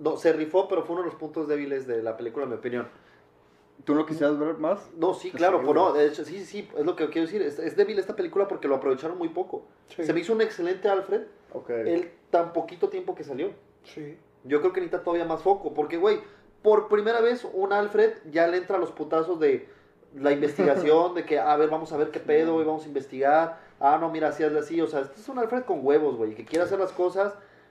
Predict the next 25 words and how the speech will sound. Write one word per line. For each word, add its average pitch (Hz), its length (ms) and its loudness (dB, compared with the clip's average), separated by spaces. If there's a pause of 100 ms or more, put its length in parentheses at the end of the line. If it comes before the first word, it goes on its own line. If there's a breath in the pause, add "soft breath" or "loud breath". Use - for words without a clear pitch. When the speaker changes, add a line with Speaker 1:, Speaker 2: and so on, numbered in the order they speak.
(120 loud breath)
Speaker 1:
y 127 200 -6
que 127 400 2
le 123 160 2
da 147 100 4
sus 175 220 -4
apes 175 400 2
a 139 120 0
Bruce 156 220 0
Wayne 165 280 -2
y - 20 -12
nomás 147 260 -6
le 139 80 -8
está, 143 380 2
le 123 80 -4
está 127 160 -4
dando 147 240 -4
por 120 120 -6
su 120 120 -12
lado, 143 260 0
güey, 147 160 2
y 131 40 -6
le 123 80 -4
dice 123 180 -10
qué 131 80 -14
pedo, 156 380 0